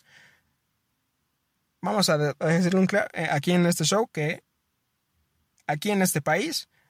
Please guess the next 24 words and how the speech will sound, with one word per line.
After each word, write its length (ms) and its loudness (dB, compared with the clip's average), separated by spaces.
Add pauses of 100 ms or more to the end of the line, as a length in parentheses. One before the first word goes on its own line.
(160)
hay 260 2 (200)
desventajas 580 2
tanto 260 -2
para 240 2
hombres 240 -2
como 200 -6
para 180 -8
mujeres. 540 -16 (1080)
Lo 200 0
que 180 2
es 180 -2
cierto 580 -2 (960)
es 160 -2
que 80 -12
existen 300 0
muchas 280 2
más 200 0
desventajas 560 0
para 160 -4
mujeres 440 -2
en 160 -2
temas 280 0
de 80 0
violencia. 640 -4